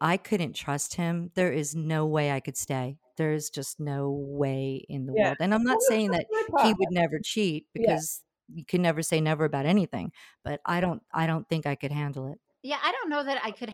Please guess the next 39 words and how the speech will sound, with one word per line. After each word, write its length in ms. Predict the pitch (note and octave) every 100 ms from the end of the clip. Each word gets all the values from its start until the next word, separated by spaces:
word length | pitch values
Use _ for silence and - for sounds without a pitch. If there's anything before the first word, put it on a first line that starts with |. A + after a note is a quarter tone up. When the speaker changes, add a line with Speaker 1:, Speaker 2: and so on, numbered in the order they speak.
| -
Speaker 3:
handle 540 | F3+ G3+ A#3+ B3+ A#3
it 160 | G#3 -
either. 560 | A#3+ A#3+ A3+ G#3+ G3+ B3
I 80 | -
mean, 260 | G3+ A3 G#3
i-, 140 | A3 -
if 100 | G#3
I 100 | G#3+
found 320 | G#3 G#3+ G3 G#3
out, 220 | C4 D#4
I 80 | A3
don't 160 | G#3+
think 160 | G#3+ G3
I 80 | F#3
could 160 | F#3
Speaker 2:
Yeah, 80 | F3+
Speaker 3:
handle 160 | - A#3+
Speaker 2:
I 80 | D4
Speaker 3:
it. 40 |
Speaker 2:
couldn't 200 | G#4+ G#4+
handle 180 | E4 A#3 -
it 40 | -
if 60 |
Speaker 3:
But 100 | C4
Speaker 2:
I 40 | F#3+
found 260 | F3+ D#3+
out. 260 | D#3+ C#3 - - _ _ -
And 120 | C#4+
I 40 | E4
don't 180 | A#4+ -
think 80 |
Speaker 3:
Yeah. 100 | A#4 A4+
Speaker 2:
it's 120 | A#4
about 200 | F#4 -
trust. 500 | - A4 E4+ - -
I 60 | A#3+
think 200 | A#3+ G4+
it's 180 | F4+ -
about 420 | F4 C#4+ C4 A#3+